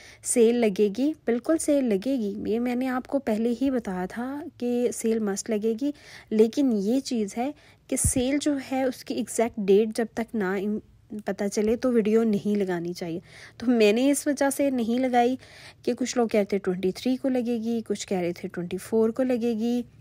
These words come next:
but, अ, मुझे पहले से पता था कि ट्वेंटी नाइन को ऑनलाइन, ठीक है,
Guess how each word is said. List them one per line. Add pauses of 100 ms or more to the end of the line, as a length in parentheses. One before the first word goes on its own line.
(680)
but,
अ,
मुझे
पहले
से
पता
था
कि
ट्वेंटी
नाइन
को
ऑनलाइन, (320)
ठीक
है,